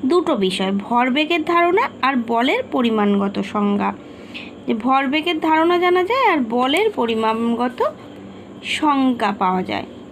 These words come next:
ঠিক আছে? আর তৃতীয় গতিসূত্র থেকে কি বোঝা যায়? তৃতীয় গতিসূত্র থেকে বোঝা যায় যে প্রকৃতিতে বিচ্ছিন্ন বলের অস্তিত্ব নেই, অর্থাৎ বল সর্বদা জোড়ায় জোড়ায় অবস্থান করে।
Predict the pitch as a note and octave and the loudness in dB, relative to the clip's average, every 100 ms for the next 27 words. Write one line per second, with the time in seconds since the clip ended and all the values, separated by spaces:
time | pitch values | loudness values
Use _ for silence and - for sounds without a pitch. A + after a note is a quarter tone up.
0 | - - - - - - - A#4+ A4 G#3 | -18 -16 -16 -16 -16 -10 -2 0 0 -2
1 | - - - - G3+ G3+ C#4 C#4 D#4 G4+ | -4 -8 -12 -4 -2 -2 0 0 2 2
2 | G#4+ G#4+ G#4 A4 F#4+ G#4 G#4 G#4 G#4 G#4 | 2 2 0 0 2 0 2 2 2 2
3 | G4+ G#4 G#4 G#4 B4 D#5+ - - - - | 4 4 2 2 0 0 -6 -14 -14 -4
4 | E4 D#4+ A#4 B4+ A#4+ G4 F4+ D4 C#4+ C4+ | 0 2 2 4 2 2 0 0 0 0
5 | C4 C4 A#3 A#3 A#3 A#3 A#3 D#4 - D#4+ | 0 0 2 0 2 0 0 -2 0 -2
6 | E4 G4 G4+ G4+ A4+ C#4+ C4+ D4+ - G#4+ | 2 2 2 2 2 2 2 0 -2 2
7 | G#4+ A4 A#4 D#4 B3 A#3+ C4+ C5 - A#3 | 4 4 4 2 2 2 2 0 -2 -2
8 | A#3+ - A3+ G#3 G#3 G3 G3 F#3+ - F#3 | -2 -2 -4 -2 0 2 2 -2 -4 -4
9 | F#3 - G3+ G#3 G#3 A#3 B3+ D#4 A#4 - | -4 -2 0 0 0 2 2 2 0 0
10 | D#4+ C#4+ C#4+ C4+ C#4 B3 - C4 B3+ C4+ | 0 2 0 2 0 0 0 2 2 2
11 | C4+ D4 G4 B4 B3 F#3+ - A3 G3+ G3+ | 2 2 4 2 2 0 -2 0 2 2
12 | F#3 F#3 | 0 -2